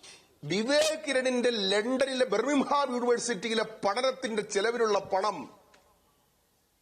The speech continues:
ലാവ്ലിൻ കമ്പനിയിൽ നിന്നും കമ്മീഷൻ അടിസ്ഥാനത്തിൽ ഞങ്ങളാണ് കൊടുത്തത്. അഥവാ വിദ്യാഭ്യാസ ചെലവ് സി പി എം സംസ്ഥാന സെക്രട്ടറി പിണറായി വിജയന്റെ മകന്റെ വിദ്യാഭ്യാസ ചെലവ്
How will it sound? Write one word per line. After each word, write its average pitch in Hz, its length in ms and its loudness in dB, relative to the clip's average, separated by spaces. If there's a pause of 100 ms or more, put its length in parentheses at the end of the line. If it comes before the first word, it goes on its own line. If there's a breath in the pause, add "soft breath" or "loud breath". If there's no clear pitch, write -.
(400)
ലാവ്ലിൻ 294 760 0
കമ്പനിയിൽ 254 600 2
നിന്നും 254 480 0 (460)
കമ്മീഷൻ 311 480 0
അടിസ്ഥാനത്തിൽ 254 880 0 (100)
ഞങ്ങളാണ് 247 560 2
കൊടുത്തത്. 220 460 2 (520)
അഥവാ 185 420 0 (360 loud breath)
വിദ്യാഭ്യാസ 277 600 0
ചെലവ് 247 340 0
സി 226 220 -4
പി 294 160 -6
എം 285 80 -2
സംസ്ഥാന 247 420 -2
സെക്രട്ടറി 226 420 -2
പിണറായി 233 480 0
വിജയന്റെ 214 320 -2
മകന്റെ 196 440 -2
വിദ്യാഭ്യാസ 214 520 -2
ചെലവ് 160 380 0